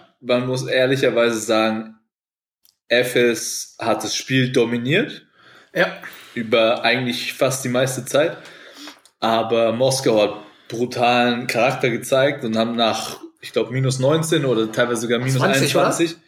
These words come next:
Speaker 2: Einundzwanzig, ja, ja.
Speaker 1: ähm, haben sich zurückgekämpft.
Speaker 2: Mit einem krachenden Dank zurückgemeldet.
Speaker 1: Ähm, ja, Clyburn unfassbar gespielt, also den konnte eigentlich keiner halten.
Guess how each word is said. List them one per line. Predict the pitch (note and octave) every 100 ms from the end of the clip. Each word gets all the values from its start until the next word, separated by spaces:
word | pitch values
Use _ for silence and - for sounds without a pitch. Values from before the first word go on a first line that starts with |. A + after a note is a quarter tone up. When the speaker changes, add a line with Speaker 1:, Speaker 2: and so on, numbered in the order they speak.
| _ -
Speaker 2:
Einundzwanzig, | E3 E3+ F#3 E3+
ja, | D#3+ D#3+ D#3
ja. | C3 B2 A#2+ A#2+
Speaker 1:
ähm, | B2 C3 -
haben | C#3+ F3+
sich | E3 C3+
zurückgekämpft. | F3+ A3+ C#3+ D#3+ F3 - - - _ - _ _ _
Speaker 2:
Mit | - G3
einem | G3 - -
krachenden | - A3 G#3 F#3+ F3+
Dank | G3 G3
zurückgemeldet. | - F3+ - E3 D3+ C3 B2 - - - - - _ _ -
Speaker 1:
Ähm, | B2 A#2 A2+ A2+ A2+
ja, | A#2 A2+ A#2
Clyburn | - B2+ B2+ C#3 C3+ B2 B2+
unfassbar | D3+ D3+ D#3 D#3 - C3
gespielt, | A#2+ - C#3+ E3
also | A2 G#2
den | A#2+
konnte | B2 B2 A#2+
eigentlich | A2+ A2+ -
keiner | C#3 D3+ A#2
halten. | C3 D3+ C3+ -